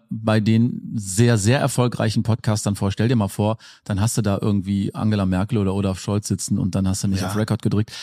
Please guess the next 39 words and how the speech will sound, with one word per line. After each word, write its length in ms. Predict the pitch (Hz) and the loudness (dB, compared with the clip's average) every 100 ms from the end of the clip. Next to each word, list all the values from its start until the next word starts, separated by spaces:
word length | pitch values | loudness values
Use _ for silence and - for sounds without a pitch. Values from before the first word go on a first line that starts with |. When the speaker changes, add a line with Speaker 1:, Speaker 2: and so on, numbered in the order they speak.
| - - | -12 -2
Speaker 1:
Darf 220 | 104 - | -2 0
nicht 120 | 110 | -2
passieren. 640 | 113 104 - 131 180 226 - _ - _ | -2 0 4 4 4 2 -6 _ -20 _
Ne? 220 | 101 113 135 | 0 2 2
Von 180 | - 131 | 0 2
daher, 380 | 123 135 131 131 | 4 4 2 0
Norbert 340 | - 131 135 127 | -2 0 0 -2
und 120 | - | -4
ich 180 | 123 - | -4 -4
achten 240 | - - | -4 -2
da 60 | 110 | -2
auch 180 | 117 - | -2 -2
immer 380 | 120 110 107 - | 0 0 -2 -2
mit 220 | 110 - | -2 0
Argusaugen 560 | 101 110 107 101 107 104 | 0 0 0 -2 -2 0
drauf. 180 | 104 | 0
Und 60 | 113 | 0
ich 120 | 101 | 2
würde 180 | 117 123 | 2 2
sagen, 280 | 104 107 113 | 2 2 2
mittlerweile 440 | 110 113 107 113 | 2 0 2 2
sind 180 | 107 107 | 2 2
wir 100 | 110 | 2
sehr, 200 | 95 113 | 4 2
sehr 160 | 110 104 | 2 0
gut 160 | 101 - | -4 0
eingespielt, 580 | 117 156 151 - 139 - | 2 2 0 0 0 2
auch 220 | 135 110 | 0 0
was 100 | 113 | 0
die 100 | 117 | 0
Technik 380 | - 135 143 120 | -2 0 -2 0
angeht. 320 | 123 120 123 - - - | 2 2 0 -8 -20 -8
Vielleicht 320 | - 135 202 | 2 2 4
jetzt 160 | 185 - | 0 0
für 120 | - | 0
alle, 160 | - 185 | 2 2
die 120 | 170 | 2
sich 160 | 151 - | 0 2
denken, 260 | 160 - | 0 -2